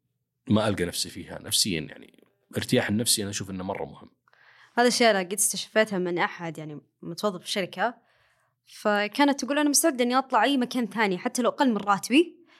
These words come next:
Speaker 2: لكن ما أقعد عند هذه الإدارة، يعني عشان الوحيد اللي يمسكها إنه ما في إلا هذه الوظيفة حاليًا."
Speaker 1: مم.
Speaker 2: بسبب إن الإدارة سيئة، سيئة في كل شيء،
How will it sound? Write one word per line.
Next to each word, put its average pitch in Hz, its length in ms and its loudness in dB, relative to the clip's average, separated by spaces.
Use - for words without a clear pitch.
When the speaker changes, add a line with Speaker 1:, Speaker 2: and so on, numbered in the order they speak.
Speaker 2:
لكن 311 180 6
ما 285 80 8
أقعد 202 220 0
عند 190 160 -4
هذه 185 160 -8
الإدارة، 170 340 2
يعني 156 120 -8
عشان 240 160 0
الوحيد 240 220 2
اللي 220 120 0
يمسكها 220 380 2
إنه 240 100 2
ما 247 60 2
في 247 80 -4
إلا 214 180 0
هذه 202 80 -2
الوظيفة 202 420 -4
حاليًا." 180 580 -6
Speaker 1:
مم. 87 160 -6
Speaker 2:
بسبب 247 300 4
إن 240 100 2
الإدارة 208 320 4
سيئة، 185 240 -8
سيئة - 300 2
في - 100 -14
كل 247 140 0
شيء، - 120 -8